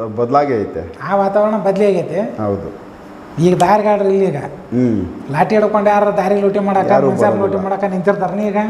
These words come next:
Speaker 1: ಇಲ್ಲ, ಇಲ್ಲ. ಅಷ್ಟೊಂದಿಲ್ಲ. ಮತ್ತೆ ಎಲ್ಲ ವ್ಯವಸ್ಥೆಗಳಿದಾವಲ್ಲ ಈಗ.
Speaker 2: ಹಾ.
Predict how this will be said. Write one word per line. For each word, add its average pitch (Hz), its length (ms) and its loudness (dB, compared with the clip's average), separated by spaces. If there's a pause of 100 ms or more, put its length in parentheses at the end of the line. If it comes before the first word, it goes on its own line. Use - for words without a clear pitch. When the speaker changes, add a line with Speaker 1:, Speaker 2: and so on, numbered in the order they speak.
Speaker 1:
ಇಲ್ಲ, 107 100 -8
ಇಲ್ಲ. 101 240 -4 (1300)
ಅಷ್ಟೊಂದಿಲ್ಲ. 170 460 4
ಮತ್ತೆ 143 320 2
ಎಲ್ಲ 135 140 6
ವ್ಯವಸ್ಥೆಗಳಿದಾವಲ್ಲ 123 880 2
ಈಗ. 90 140 -6
Speaker 2:
ಹಾ. 143 500 -8